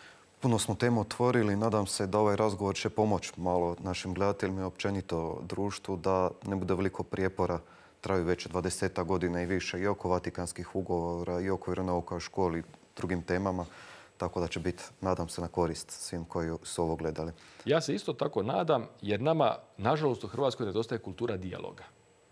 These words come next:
Speaker 2: Mi
Speaker 1: To
Speaker 2: vodimo
Speaker 1: definitivno.
Speaker 2: monologe. Mi ne razgovaramo,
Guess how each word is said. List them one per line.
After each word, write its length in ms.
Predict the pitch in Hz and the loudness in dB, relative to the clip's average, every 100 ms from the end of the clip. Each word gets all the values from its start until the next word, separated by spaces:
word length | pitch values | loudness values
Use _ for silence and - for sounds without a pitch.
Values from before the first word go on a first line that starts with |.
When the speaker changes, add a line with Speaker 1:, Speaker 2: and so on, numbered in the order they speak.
| _ - | _ -4
Speaker 2:
Mi 120 | 123 | 2
Speaker 1:
To 40 | |
Speaker 2:
vodimo 180 | 139 127 | 4 4
Speaker 1:
definitivno. 260 | 117 131 113 | 4 4 4
Speaker 2:
monologe. 300 | 98 87 87 87 - - _ _ _ _ - | 0 -2 -6 -8 -18 -20 _ _ _ _ -4
Mi 120 | 113 | 2
ne 180 | 127 143 | 6 6
razgovaramo, 720 | 113 101 113 101 107 135 180 | 4 4 4 4 4 0 -2